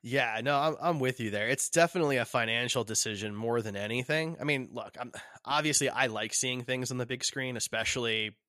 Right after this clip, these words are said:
superhero, sci-fi, fantasy, blockbuster stuff. But this is a financial decision, right?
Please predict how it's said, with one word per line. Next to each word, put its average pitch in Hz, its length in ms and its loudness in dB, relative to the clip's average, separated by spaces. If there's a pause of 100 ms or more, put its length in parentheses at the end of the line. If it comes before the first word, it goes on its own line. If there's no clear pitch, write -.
(120)
superhero, 113 880 -2
sci-fi, 117 800 -2
fantasy, 113 640 -6
blockbuster 107 680 -6
stuff. - 480 -8 (920)
But 160 460 6 (140)
this 131 280 0
is 127 100 0
a 117 80 -2
financial 104 480 -4
decision, 80 540 -6
right? 120 340 2